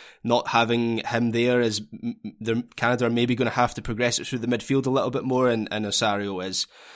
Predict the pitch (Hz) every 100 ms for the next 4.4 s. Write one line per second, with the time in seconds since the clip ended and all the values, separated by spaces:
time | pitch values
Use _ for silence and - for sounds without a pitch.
0 | - - - 107 101 107 101 101 101 101
1 | - 113 107 107 101 110 101 73 - 107
2 | 135 123 - - 123 113 107 110 104 98
3 | - 110 98 92 - 92 - 98 - -
4 | 98 101 98 98